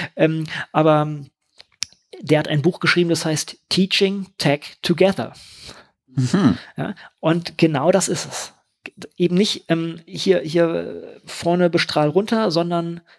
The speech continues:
Speaker 1: hey, wir können zusammen hier Kompetenzen erarbeiten, wir können zusammen Probleme lösen, wir können uns hinsetzen, Spaß haben und dabei coole Sachen entwickeln. Und das ist eigentlich das Ding. Wenn, wenn die Leute einmal irgendwie Blut geleckt haben und irgendwie sehen, dass man damit coole Sachen bauen kann, die Spaß machen,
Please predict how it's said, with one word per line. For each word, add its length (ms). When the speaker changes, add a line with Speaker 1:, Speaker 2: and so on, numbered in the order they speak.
Speaker 1:
hey, 260
wir 100
können 240
zusammen 340
hier 500
Kompetenzen 800
erarbeiten, 520
wir 80
können 160
zusammen 160
Probleme 420
lösen, 400
wir 60
können 420
uns 200
hinsetzen, 800
Spaß 440
haben 640
und 160
dabei 200
coole 240
Sachen 320
entwickeln. 400
Und 100
das 160
ist 140
eigentlich 240
das 160
Ding. 240
Wenn, 180
wenn 120
die 60
Leute 280
einmal 220
irgendwie 180
Blut 240
geleckt 240
haben 180
und 100
irgendwie 180
sehen, 160
dass 160
man 80
damit 180
coole 300
Sachen 260
bauen 200
kann, 180
die 80
Spaß 380
machen, 220